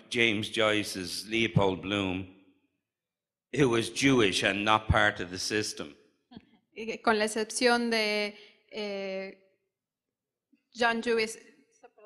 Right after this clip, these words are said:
Speaker 1: James
Speaker 2: James
Speaker 1: Joyce.
Speaker 2: Joyce, James Joyce and Leopold Bloom,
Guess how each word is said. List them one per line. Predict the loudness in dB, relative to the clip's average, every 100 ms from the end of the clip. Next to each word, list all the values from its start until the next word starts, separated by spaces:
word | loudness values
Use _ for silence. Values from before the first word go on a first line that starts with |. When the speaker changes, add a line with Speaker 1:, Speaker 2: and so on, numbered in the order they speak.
| _ _ _ _ _ 0
Speaker 1:
James | 4 4 2
Speaker 2:
James | 4 4 4
Speaker 1:
Joyce. |
Speaker 2:
Joyce, | 2 2 0 0
James | 0 2 0
Joyce | 0 0 -2
and | -4 -2
Leopold | -2 -4 -2 -6 -6
Bloom, | -2 -2 0